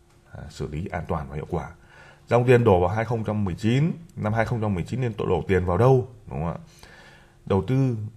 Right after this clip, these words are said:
gì tốt nhất, ủy thác ra sao, có tiền đầu tư vào đâu ở thời điểm này? Hai không mười chín đầu tư vào chứng khoán mới nổi, hoặc là tiền nhàn rỗi cuối năm đầu tư vào đâu?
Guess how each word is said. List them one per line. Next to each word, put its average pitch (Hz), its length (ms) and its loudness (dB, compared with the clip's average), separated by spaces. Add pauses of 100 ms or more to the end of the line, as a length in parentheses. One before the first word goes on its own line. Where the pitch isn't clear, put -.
(240)
gì 98 520 4 (120)
tốt 139 100 0
nhất, 202 320 2
ủy 143 140 -4
thác 139 260 -4
ra 110 100 -2
sao, 110 360 -2 (100)
có - 160 -6
tiền 95 180 0
đầu 80 160 -2
tư 101 220 -2
vào 76 280 -2
đâu 131 360 4
ở 85 60 -8
thời 71 100 -2
điểm 71 200 -4
này? 82 200 -2 (440)
Hai 110 120 -6
không 127 200 -2
mười 98 180 -2
chín 131 260 0 (140)
đầu 78 160 -6
tư 98 80 -4
vào 85 100 -4
chứng 107 180 -6
khoán 104 280 -6
mới 127 100 -4
nổi, 76 220 -6 (960)
hoặc 104 260 0
là 92 60 2
tiền 101 200 4
nhàn 95 180 4
rỗi - 200 2
cuối 120 100 0
năm 123 160 0
đầu 104 200 0
tư 120 120 2
vào 101 140 4
đâu? 131 340 6